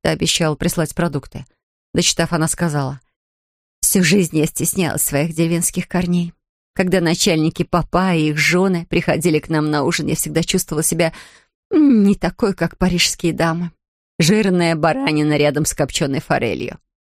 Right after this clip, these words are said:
«Ох, Гортензия!» Евгения сжала испачканную землей руку маман. «Но теперь мои корни могут нас спасти».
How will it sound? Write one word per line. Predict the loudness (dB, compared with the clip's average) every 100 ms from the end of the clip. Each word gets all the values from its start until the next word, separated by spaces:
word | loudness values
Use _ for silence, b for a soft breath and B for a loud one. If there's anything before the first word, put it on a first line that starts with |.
| _ _ _ _ _ _
«Ох, | 0 2 2
Гортензия!» | -2 -4 -2 -2 0 -2 -6 -12 _ _ _ _
Евгения | 0 0 2 2 4 2 0 -2
сжала | -2 0 2 2
испачканную | 0 -2 -2 -2 -2 0 2
землей | 2 2 2
руку | 0 0
маман. | 0 2 0 -2 _ _ _ _ _ _ _ _ _ _ _
«Но | 2 2
теперь | 2 0 2 4
мои | 4 4 2
корни | 0 2 2 2
могут | 2 2 -2 -2
нас | 0 0 -2
спасти». | -2 -4 -2 -4 -4 -6 -6